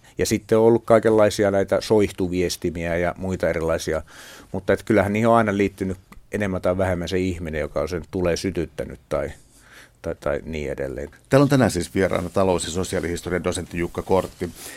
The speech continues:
Speaker 2: Me puhutaan mediahistoriasta. Tullaan sitten tähän kriisiin, mitä täällä on jo vähän ennakoitukin tässä, tässä puheessa. Eli, ää, täällä on tämä niin kuin valtaa pitävien, ää, ikuinen pelko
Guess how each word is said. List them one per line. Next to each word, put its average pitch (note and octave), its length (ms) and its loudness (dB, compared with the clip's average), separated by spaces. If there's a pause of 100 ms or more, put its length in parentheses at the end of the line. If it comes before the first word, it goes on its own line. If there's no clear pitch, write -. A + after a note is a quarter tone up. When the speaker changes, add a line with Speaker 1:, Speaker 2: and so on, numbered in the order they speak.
(160)
Speaker 2:
Me G2 100 0
puhutaan F#2+ 420 2
mediahistoriasta. E2+ 1200 -2 (1000)
Tullaan C#3+ 300 4
sitten C3 480 2 (420)
tähän A2 220 -2
kriisiin, G2+ 600 2
mitä F2 220 -2
täällä D#2+ 420 2 (100)
on F2 260 -4
jo F2 120 -4 (260)
vähän F#2 400 -2
ennakoitukin F#2+ 760 -4
tässä, - 280 -8
tässä - 280 -4
puheessa. G#2 640 4
Eli, F2+ 340 -2 (420)
ää, F2+ 480 4
täällä F2+ 180 4
on G#2 60 0
tämä B2+ 200 4
niin A2 140 0
kuin G#2 260 2 (640)
valtaa G2+ 380 2
pitävien, G2 680 0
ää, - 60 -8 (400)
ikuinen G2+ 400 -4
pelko G2 640 -2